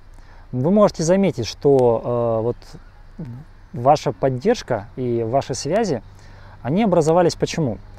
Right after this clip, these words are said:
Потому что вы выполняли то, что вы обещали, и вы делали это очень качественно, на очень хорошем уровне. И благодаря вот этому вашему качеству, а, у вас, а, пот-,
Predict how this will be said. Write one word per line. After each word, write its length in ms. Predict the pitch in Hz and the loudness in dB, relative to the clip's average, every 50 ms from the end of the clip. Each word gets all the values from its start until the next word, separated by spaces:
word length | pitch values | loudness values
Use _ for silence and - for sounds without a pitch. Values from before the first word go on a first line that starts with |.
| - - - - - - - | -18 -18 -18 -18 -18 -10 -10
Потому 320 | - - - 170 220 233 | -6 -2 0 0 0 0
что 220 | - - 196 151 | 0 2 2 2
вы 380 | 123 120 135 175 240 254 247 196 - | 2 4 4 4 4 4 2 -2 -2
выполняли 600 | - 135 147 147 - 160 175 175 170 147 131 127 | 0 0 0 2 2 2 2 4 4 4 4 4
то, 160 | - - 165 | 4 4 4
что 180 | - - - 143 | 2 4 0 0
вы 360 | 127 131 151 156 139 123 110 - - - - - | 2 4 6 6 6 6 4 0 -6 -14 -6 -4
обещали, 640 | 139 131 131 123 - - 202 240 254 233 214 - - - | -2 -2 -2 -2 2 4 6 6 6 4 2 0 2 0
и 80 | 135 | 2
вы 160 | 143 202 247 | 2 4 2
делали 360 | 170 151 196 208 196 180 170 147 | 4 4 4 6 6 6 6 4
это 120 | 123 147 | 4 4
очень 320 | 151 185 170 - 160 151 123 | 4 4 2 2 -2 -6 0
качественно, 580 | - 165 151 - 127 - - 123 117 104 95 - - - | 2 2 2 2 0 -4 -6 -8 -8 -8 -10 -12 -16 -10
на 140 | - 127 135 | -6 0 0
очень 220 | 160 175 - 139 | 0 0 0 -4
хорошем 420 | 113 - 131 151 151 - - 131 147 | -6 0 2 2 2 2 0 2 2
уровне. 340 | 160 143 120 107 104 - - - - - - - - - - - - | 2 2 2 0 -4 -8 -12 -16 -20 -20 -20 -20 -20 -20 -20 -14 -10
И 80 | - 127 | -6 -2
благодаря 420 | 120 131 139 143 151 165 180 175 | 0 0 2 4 4 6 6 6
вот 120 | 156 151 - | 6 4 2
этому 260 | 165 - 143 131 127 | 2 0 0 0 0
вашему 340 | 123 139 135 - - 135 139 - | 2 0 0 0 -2 -6 -4 0
качеству, 560 | - 233 247 - 214 - - 208 180 156 139 - - - - - - - - - | 0 0 0 0 -4 -4 -2 -2 -2 -2 -4 -8 -16 -20 -18 -18 -18 -18 -16 -6
а, 300 | - 123 123 123 120 117 - | -2 2 2 4 4 2 2
у 100 | 127 127 | 0 2
вас, 440 | 135 160 156 135 120 - - - - | 4 6 6 6 4 2 -4 -6 -6
а, 220 | 113 107 107 104 101 | -4 -4 -4 -6 -6
пот-, 240 | - 135 117 - | -6 -6 -6 -6